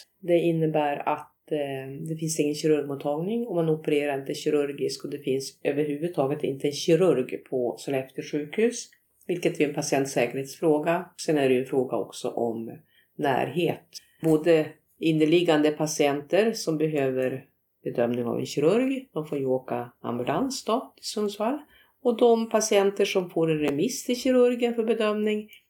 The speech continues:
de får ju också åka till Sundsvall. Och med tanke då på faktiskt att, eh, Sundsvall kirurgmottagningen är ganska trång, om inte jag missminner mig, så kanske det blir frågan om en nyinvestering där då, för att de ska rymmas.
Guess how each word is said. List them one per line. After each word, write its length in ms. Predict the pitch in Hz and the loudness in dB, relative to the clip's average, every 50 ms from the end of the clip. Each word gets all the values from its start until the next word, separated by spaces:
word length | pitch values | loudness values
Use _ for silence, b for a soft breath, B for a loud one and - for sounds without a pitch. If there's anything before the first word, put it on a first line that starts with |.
| b - _ - | b -10 _ 2
de 160 | 226 202 208 | 2 2 6
får 100 | 214 208 | 6 6
ju 60 | 185 | 6
också 240 | 165 165 - - 302 | 6 4 2 2 2
åka 180 | 269 277 196 | 2 2 2
till 180 | 180 - 165 160 | 2 2 0 2
Sundsvall. 580 | - 147 127 131 131 - 123 95 110 131 - - b b b b b b b - | 4 2 2 2 0 0 0 0 0 0 -2 -8 b b b b b b b -2
Och 140 | - 180 | 0 4
med 120 | 190 190 190 | 4 4 4
tanke 360 | 196 185 170 170 170 - 185 | 4 4 4 4 4 2 2
då 160 | 165 170 165 | 4 4 2
på 220 | 165 - 165 156 151 | 2 4 2 2 2
faktiskt 440 | - 151 147 - - 160 156 - | 2 0 -4 -2 -4 -4 -2 -2
att, 280 | 156 147 - - - - | -2 -2 -4 -4 -4 -2
eh, 260 | 147 139 135 135 135 139 - _ _ _ _ _ _ - | 0 0 0 0 -2 -4 -8 _ _ _ _ _ _ -16
Sundsvall 600 | - - - 175 165 160 160 - 156 151 151 151 - - - - - - - - - | -6 0 4 4 4 4 2 2 0 2 0 -2 -4 -6 -16 -16 -16 -16 -16 -8 0
kirurgmottagningen 880 | 180 165 160 156 147 147 151 151 - 160 147 143 143 147 147 143 143 | 2 4 4 4 4 2 -2 -4 0 0 0 0 0 -2 -4 -4 -4
är 60 | 147 139 | -6 -4
ganska 520 | 147 143 143 143 - - 147 147 147 - - - - - | -4 -6 -6 -6 -8 -6 -6 -6 -6 -6 -8 -10 -8 -4
trång, 540 | 175 185 277 415 392 311 214 170 160 160 - | 0 2 4 4 4 4 2 2 0 0 0
om 160 | 165 160 156 | 0 0 0
inte 240 | 151 151 151 - 151 | 0 -2 -2 -2 -2
jag 260 | 143 139 143 143 160 | -2 -2 -2 -4 -4
missminner 560 | 156 151 147 - - - 147 143 143 139 139 | -4 -4 -6 -6 -6 -4 -4 -4 -4 -4 -4
mig, 480 | 135 135 135 135 139 - - - - _ _ | -4 -4 -4 -6 -8 -10 -16 -20 -20 _ _
så 180 | - - - - | -16 -10 -6 0
kanske 280 | - 233 180 - - - | 2 2 2 2 2 0
det 20 | |
blir 100 | - 113 | 0 0
frågan 300 | - - 123 - 95 113 | 0 0 0 2 2 0
om 100 | 113 120 | 2 0
en 60 | 127 | 0
nyinvestering 760 | 139 135 127 123 117 110 - - - - 269 262 214 156 139 | 0 0 0 0 -2 -2 -2 -4 -4 -4 0 0 2 2 2
där 180 | 139 123 123 117 | 2 0 0 0
då, 280 | - - - 117 - - _ _ _ _ _ - | 0 -2 -4 -4 -8 -14 _ _ _ _ _ -4
för 60 | - 160 | -2 -2
att 140 | 151 - | -2 -2
de 100 | 143 139 | -4 -6
ska 180 | 135 - - 131 | -4 -2 0 2
rymmas. 540 | 135 131 127 147 185 180 - - - - | 2 2 2 0 -2 -2 -2 -4 -6 -6